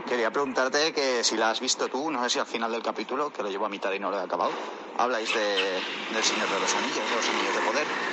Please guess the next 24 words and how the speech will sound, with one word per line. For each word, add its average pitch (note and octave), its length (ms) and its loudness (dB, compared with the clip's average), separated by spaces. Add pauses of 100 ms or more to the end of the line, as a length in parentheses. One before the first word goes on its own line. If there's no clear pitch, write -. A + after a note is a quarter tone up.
(400)
pero A#2+ 160 0
si B2 140 2
no, C3+ 320 4 (120)
preguntarte B2+ 440 0
a - 20 2
ti C3+ 100 -2
personalmente B2+ 760 0
qué B2+ 100 -2
opinas G2+ 420 -2
tú, C#3 260 0
qué D#3 60 -2
opina B2 260 0
Hitor B2+ 280 0
de, B2+ 280 2 (720)
del B2+ 140 0
Señor B2 320 0
de A#2+ 60 2
los A#2+ 160 0
Anillos. C3+ 400 -2
Contadme G#2+ 340 0
vuestra B2+ 340 2
opinión, A#2+ 280 -4
por F#2 140 -2
favor. G#2+ 260 2